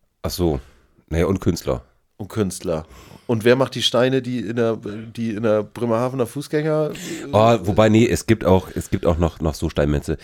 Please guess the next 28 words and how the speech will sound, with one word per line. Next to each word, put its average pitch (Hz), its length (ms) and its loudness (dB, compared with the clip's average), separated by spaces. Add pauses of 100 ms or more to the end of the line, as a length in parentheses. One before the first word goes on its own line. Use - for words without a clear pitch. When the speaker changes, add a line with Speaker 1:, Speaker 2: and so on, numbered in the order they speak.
(280)
Speaker 1:
Ich - 100 0
hab - 100 0
ein 92 200 2
Video 104 240 4
von, 92 480 2 (340)
wie 78 140 -12
heißt 85 180 -12
denn 78 80 -6
das 71 140 -10
noch? 71 160 -10 (280)
Äh, 80 180 0
S - 180 0
W 104 100 4
R 92 160 6
Handwerkskunst. 90 960 0
Speaker 2:
Ja. 107 320 -2 (260)
Speaker 1:
Wo 104 80 4
die 104 100 6
immer 92 240 6 (260)
der 87 100 6
Letzte 87 340 2
seines 82 280 4
Standes, 82 560 2 (500)
der 85 100 4
letzte, 92 400 2 (1040)
Speaker 2:
Ja. - 40 -10
Speaker 1:
keine 82 280 0
Ahnung, 80 560 0